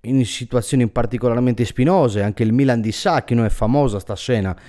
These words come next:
dove Berlusconi va e parla alla squadra e dice: "Vi caccio tutti quanti piuttosto, ma Sacchi rimane". E quello, in quel momento c'era un rigetto importante nei confronti di Sacchi, poi Sacchi ha atticchito molto molto bene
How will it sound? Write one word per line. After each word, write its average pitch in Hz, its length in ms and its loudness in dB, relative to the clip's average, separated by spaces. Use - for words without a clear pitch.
dove 110 220 0
Berlusconi 113 720 0
va 127 140 2
e 117 40 -2
parla 98 280 -4
alla 98 140 -2
squadra 117 300 -2
e 95 60 -2
dice: 92 340 -8
"Vi 104 160 -8
caccio - 340 -6
tutti 107 260 -4
quanti 107 380 -4
piuttosto, 90 520 -10
ma 104 100 -8
Sacchi 156 320 -10
rimane". 90 520 -10
E - 160 -6
quello, 156 640 0
in 147 100 -2
quel 175 160 0
momento 185 260 2
c'era 120 220 0
un 107 60 0
rigetto 107 580 -2
importante 104 800 -2
nei 104 100 -4
confronti 107 380 -6
di 202 80 -4
Sacchi, - 360 -10
poi 95 180 -10
Sacchi - 420 -4
ha 92 60 -2
atticchito 113 880 -6
molto 101 340 0
molto 107 320 0
bene 90 460 -6